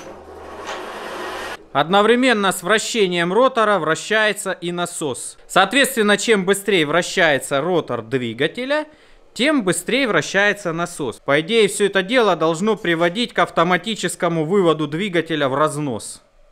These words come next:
Но мы, естественно, будем делать какой-то предохранительный редукционный клапан. Ну а пока прикрутил трубопроводы, чтобы можно было проверить его работу. Вот сюда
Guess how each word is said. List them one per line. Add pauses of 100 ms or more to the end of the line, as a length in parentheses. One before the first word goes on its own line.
(580)
Но
мы,
естественно,
будем
делать
какой-то
предохранительный
редукционный
клапан. (720)
Ну
а
пока (880)
прикрутил
трубопроводы, (600)
чтобы
можно
было
проверить (260)
его
работу.
Вот
сюда